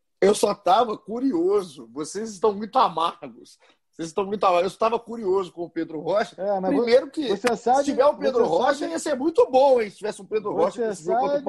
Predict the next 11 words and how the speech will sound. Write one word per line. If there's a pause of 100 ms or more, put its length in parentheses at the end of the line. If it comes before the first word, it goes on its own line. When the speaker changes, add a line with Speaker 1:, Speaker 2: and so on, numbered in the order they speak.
(160)
Speaker 1:
Palmeiras.
Speaker 2:
acontece
com
o
curioso,
né? (680)
Speaker 1:
<laughs> (800)
Olha,
rapaz! (180)
Olha,
rapaz!